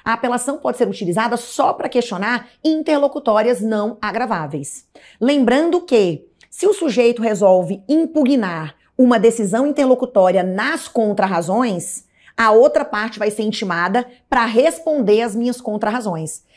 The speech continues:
É uma espécie de contrarrazões das contrarrazões. Você encontra aí esse instituto, né, meio louco, no artigo mil e nove do C P C, tá? Mas onde eu quero chegar? Raquel, você falou que a s-, a apelação, ela serve também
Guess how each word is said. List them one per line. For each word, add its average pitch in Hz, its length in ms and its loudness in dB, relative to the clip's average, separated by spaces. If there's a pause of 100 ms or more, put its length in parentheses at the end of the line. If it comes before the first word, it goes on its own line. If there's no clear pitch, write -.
É 208 100 2
uma 233 80 2
espécie 240 320 -2
de 220 80 -6
contrarrazões 247 680 0
das 208 200 -2
contrarrazões. 214 800 -6 (220)
Você - 100 -4
encontra 247 400 2
aí 226 160 2
esse 220 140 0
instituto, 240 520 -2
né, 214 140 0
meio 190 260 -2
louco, 202 360 0 (160)
no 240 80 -4
artigo 220 300 -2
mil 226 140 2
e 240 40 2
nove 190 260 2
do 185 80 -8
C 208 140 -6
P 233 100 0
C, 151 260 -8 (480)
tá? 208 300 0
Mas 277 140 0
onde 311 120 -2
eu 302 60 -2
quero 269 160 -2
chegar? 156 480 -2 (140)
Raquel, 269 300 -2
você 262 160 -4
falou 247 260 4
que 247 460 0 (100)
a 202 120 -4
s-, 196 240 -10
a 196 80 -2
apelação, 247 760 -2 (220)
ela 233 180 2
serve 285 540 0
também 202 640 -2